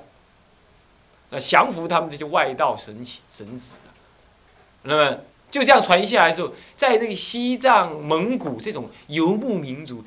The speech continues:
强悍的游牧民族啊，他相信的就是什么？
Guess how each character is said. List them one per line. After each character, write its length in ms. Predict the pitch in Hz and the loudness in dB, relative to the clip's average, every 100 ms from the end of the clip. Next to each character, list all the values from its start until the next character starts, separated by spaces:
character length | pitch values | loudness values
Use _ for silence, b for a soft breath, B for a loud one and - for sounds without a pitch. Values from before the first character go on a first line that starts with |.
| B | B
强 420 | - - - 143 240 | -2 0 4 4 2
悍 260 | 233 277 202 | 6 8 8
的 80 | 156 | 4
游 160 | 143 | 2
牧 160 | 147 160 | 0 -4
民 220 | 127 127 | -6 -8
族 200 | 117 104 | -12 -18
啊， 80 | 92 - _ _ _ _ | -20 -20 _ _ _ _
他 120 | - | -10
相 200 | 135 143 | -6 -6
信 160 | 131 143 | -6 -8
的 80 | 113 | -10
就 120 | 110 | -10
是 80 | 95 | -16
什 80 | |
么？ 80 | 92 | -18